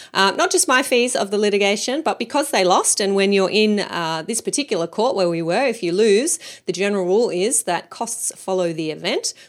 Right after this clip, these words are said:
which means that the loser pays the other side's costs as well. And my client was ordered to pay the other side's costs. And what happens in that situation is usually after the decision is handed down, the cost order is made, one party will contact the other and say, "Can we agree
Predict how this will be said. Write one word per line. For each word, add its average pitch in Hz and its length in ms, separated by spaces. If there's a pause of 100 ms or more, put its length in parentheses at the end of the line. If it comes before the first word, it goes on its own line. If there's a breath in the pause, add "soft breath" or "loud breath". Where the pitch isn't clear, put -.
which - 160
means 175 220
that 170 160
the 160 60
loser 233 300
pays 202 460
the 170 120
other 285 200
side's 170 320
costs - 320
as 156 160
well. - 320 (340 loud breath)
And 208 480
my 220 140
client 233 260
was 185 120
ordered 190 240
to - 80
pay 220 180
the 220 100
other 214 140
side's 202 320
costs. - 460 (340 loud breath)
And 233 180
what 311 180 (120)
happens 165 600
in 202 180
that 214 160
situation 160 720 (120)
is 202 360
usually 262 280
after 175 280
the 165 280 (200)
decision 302 400
is 269 140
handed 233 300
down, 202 220
the 180 60
cost - 320
order 190 180
is 175 160
made, 170 380 (340 loud breath)
one 240 220
party 196 260
will 175 100
contact 170 380
the 165 140
other 175 200
and 170 140
say, 160 460
"Can 262 260
we 208 160
agree 214 720